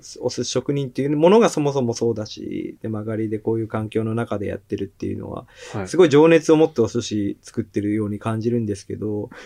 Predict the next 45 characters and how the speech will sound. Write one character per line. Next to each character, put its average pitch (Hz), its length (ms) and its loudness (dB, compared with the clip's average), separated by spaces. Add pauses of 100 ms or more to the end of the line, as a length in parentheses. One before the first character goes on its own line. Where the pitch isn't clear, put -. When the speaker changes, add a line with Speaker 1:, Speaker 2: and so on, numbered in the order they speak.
(140)
Speaker 1:
も 170 80 4
と 240 80 6
も 277 80 6
と 262 100 8
ミ 247 120 8
ュ 269 60 6
ー 254 40 8
ジ 214 100 6
シ 151 80 4
ャ 120 100 4
ン - 180 -6 (240)
で 101 160 -2
あ 101 100 -2
る 92 100 -6
と。 - 240 -10 (300)
Speaker 2:
そ 123 200 4
う、 - 20 6
Speaker 1:
う - 40 6
ん。 113 40 2
Speaker 2:
そ 101 100 4
う 90 40 4
で - 40 -2
す - 100 -12
ね。 95 60 -12
は 104 160 -6
い。 - 60 -12 (260)
一 110 240 -10
応、 - 180 -12 (200)
Speaker 1:
は 117 160 -2
い。 101 40 -8 (160)
Speaker 2:
端 - 220 -4
く - 80 -6
れ 101 100 0
み 104 80 -6
た 107 60 -10
い 104 40 -12
な 107 40 -14
も 104 80 -12
ん - 20 -12
で 92 40 -14
す - 80 -14
け - 60 -20
ど、 - 80 -20
は - 140 -20
い。 - 60 -20